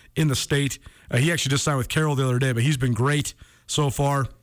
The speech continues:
Uh, some of the other top teams out to good starts so far in Class double A include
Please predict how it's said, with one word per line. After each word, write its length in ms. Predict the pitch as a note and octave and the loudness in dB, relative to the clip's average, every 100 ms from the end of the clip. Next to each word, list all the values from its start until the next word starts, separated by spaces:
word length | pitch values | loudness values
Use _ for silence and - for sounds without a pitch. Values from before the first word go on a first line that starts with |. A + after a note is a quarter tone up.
| _ _ _ _ _ - - | _ _ _ _ _ -16 -2
Uh, 140 | C3 | 0
some 160 | A#2+ D#3+ | 2 2
of 40 | |
the 60 | D#3 | 2
other 100 | D3+ | 0
top 280 | D#3+ D3+ - | -2 -4 0
teams 240 | D#3+ C#3 | 0 2
out 140 | D3 | 0
to 60 | C#3+ | -2
good 200 | C3+ C#3 | -2 -2
starts 360 | - C#3 C#3 - | 0 0 0 -4
so 240 | - D3 | -2 -2
far 280 | - D3+ C#3+ | 0 0 0
in 60 | |
Class 260 | A#2+ B2+ A#2+ | 0 -2 0
double 260 | B2+ A#2+ B2+ | 0 0 0
A 40 | |
include 720 | C3 A#2 - F3+ F3 C#3 C#3+ | 0 -4 -4 0 0 0 -2